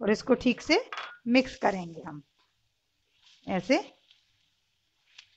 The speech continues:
मिक्स कर लेंगे ठीक से।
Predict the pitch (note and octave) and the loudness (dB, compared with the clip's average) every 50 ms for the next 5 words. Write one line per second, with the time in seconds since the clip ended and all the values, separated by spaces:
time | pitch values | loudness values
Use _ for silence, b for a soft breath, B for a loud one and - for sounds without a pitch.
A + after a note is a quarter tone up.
0 | _ _ _ _ _ _ _ _ _ _ _ _ _ _ _ _ _ _ _ _ | _ _ _ _ _ _ _ _ _ _ _ _ _ _ _ _ _ _ _ _
1 | _ _ _ _ _ _ _ _ _ _ _ _ _ _ _ _ _ _ _ _ | _ _ _ _ _ _ _ _ _ _ _ _ _ _ _ _ _ _ _ _
2 | _ _ _ _ _ _ _ _ - G3 G3+ G3+ - - - A#3 A#3 A#3+ B3 B3 | _ _ _ _ _ _ _ _ -8 -8 -8 -8 -2 2 4 6 6 6 6 4
3 | B3 B3+ B3+ - B3+ - - - D#4 F4 G4+ | 2 2 2 2 0 -2 -2 -2 -2 -2 -2